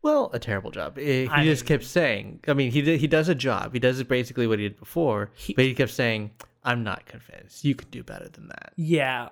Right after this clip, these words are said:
Speaker 2: I mean, I say he does a terrible job because he gave a pitch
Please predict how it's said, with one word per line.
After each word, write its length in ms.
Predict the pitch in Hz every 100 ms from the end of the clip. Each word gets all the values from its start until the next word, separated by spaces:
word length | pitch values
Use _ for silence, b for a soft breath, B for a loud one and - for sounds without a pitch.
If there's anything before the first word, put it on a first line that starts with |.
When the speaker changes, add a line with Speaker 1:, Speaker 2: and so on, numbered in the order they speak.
| -
Speaker 2:
I 100 | 160
mean, 240 | 160 143 -
I 140 | 165
say 180 | 170 185
he 100 | 175
does 200 | 151 151
a 40 |
terrible 400 | 139 - 147 139
job 460 | 131 - 127 139 151
because 420 | 131 - 127 123
he 280 | - - 170
gave 460 | 156 151 147 143 -
a 80 | 147
pitch 720 | - - 156 - - - -